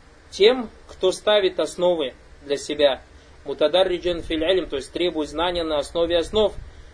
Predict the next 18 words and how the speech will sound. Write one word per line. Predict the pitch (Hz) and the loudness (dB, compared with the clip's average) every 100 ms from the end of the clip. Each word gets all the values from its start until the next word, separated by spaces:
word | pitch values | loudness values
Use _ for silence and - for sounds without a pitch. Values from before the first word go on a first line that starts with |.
| - - - - - - | -20 -20 -16 -10 -10 -8
Мутадарриджан | 143 151 151 180 190 180 185 | -2 2 4 2 2 0 -2
фил | 170 175 | -2 -4
илм, | 165 190 208 160 | 0 0 0 -2
то | - | -8
есть | 123 - | -12 -6
требует | 156 175 165 | -2 -2 -2
знаний | 156 185 185 175 | -2 -2 -2 -2
постепенно. | 175 160 175 - 214 208 202 185 - - - - | -4 -4 -6 0 0 0 -4 -6 -16 -20 -12 -4
Вот | 147 | -2
таасиль | 151 139 143 196 185 - | 0 0 0 -2 -2 -2
амруху | 185 180 165 156 156 | -4 -2 -2 0 2
азиз | 139 143 233 190 - | 0 -2 -4 -8 -8
джиддан. | 175 185 - 135 123 - | -10 -6 -2 -2 -4 -12
Обратите | 131 143 165 156 | -8 -6 -6 -8
внимание | 147 143 139 | -6 -6 -4
на | 135 | -8
предложение | 135 135 135 139 131 | -8 -10 -8 -8 -6
слова. | - 156 190 | -2 0 0